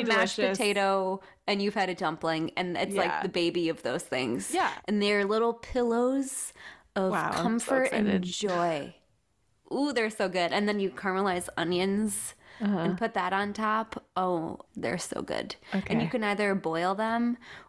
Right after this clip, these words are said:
Speaker 2: or you can pan fry them. And obviously I prefer the pan fry because
Speaker 1: Yeah, yeah.
Speaker 2: boil, it kinda just kinda becomes
Speaker 1: Makes it
Speaker 2: squishy. It's not like a ste-, nice steamed, like,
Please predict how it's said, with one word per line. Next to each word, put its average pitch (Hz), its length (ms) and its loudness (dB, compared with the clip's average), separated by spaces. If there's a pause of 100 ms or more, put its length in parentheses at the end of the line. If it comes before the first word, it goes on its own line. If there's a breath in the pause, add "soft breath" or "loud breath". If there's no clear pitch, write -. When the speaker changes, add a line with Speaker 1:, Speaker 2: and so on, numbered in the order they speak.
Speaker 2:
or 190 140 2
you 196 140 0
can 190 200 -2
pan 175 260 0
fry 190 180 0
them. 190 220 0
And 175 100 0
obviously 170 460 -2
I - 40 -6
prefer - 300 -4
the - 100 -6
pan - 280 -4
fry - 420 -4 (380 soft breath)
because 196 180 0
Speaker 1:
Yeah, 135 160 2
yeah. - 120 0
Speaker 2:
boil, 220 360 4
it 180 100 -2
kinda 190 240 0
just 180 280 -4
kinda 165 420 0
becomes 165 300 -2
Speaker 1:
Makes 156 180 -2
it 156 80 2
Speaker 2:
squishy. 156 320 0
It's - 140 -4
not 269 200 0
like 285 220 0
a 208 60 0
ste-, - 360 -6
nice 190 260 -2
steamed, 180 600 0
like, 123 260 -2